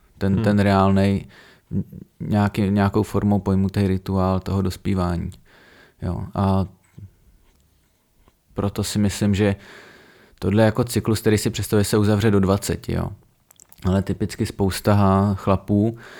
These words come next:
Speaker 1: včetně mě, že jo, se v okolo dvaceti, po dvacítce prostě vyhledávají ještě,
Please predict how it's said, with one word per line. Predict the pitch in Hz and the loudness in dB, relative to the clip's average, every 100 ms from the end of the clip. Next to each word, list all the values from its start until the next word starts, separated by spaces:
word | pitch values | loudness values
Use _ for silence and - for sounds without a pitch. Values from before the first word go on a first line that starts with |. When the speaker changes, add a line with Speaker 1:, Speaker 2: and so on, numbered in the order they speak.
| - - | -20 -6
Speaker 1:
včetně | 101 - 110 | -4 2 2
mě, | 101 98 98 | 4 4 2
že | 95 | 2
jo, | 104 101 104 98 101 107 92 | 2 4 2 0 -2 -2 -4
se | 92 - 98 92 | -4 -2 0 0
v | 101 | -4
okolo | 95 101 101 92 | -2 0 2 0
dvaceti, | 95 92 - 101 - 101 | 0 -2 -2 -4 0 -2
po | - 95 | 0 2
dvacítce | 95 95 104 - 104 | 2 0 -4 -2 -2
prostě | 92 92 - 101 | -2 -6 -2 -2
vyhledávají | 95 95 98 98 98 104 | 0 2 2 4 4 2
ještě, | 82 - 101 101 | 0 -2 -2 -2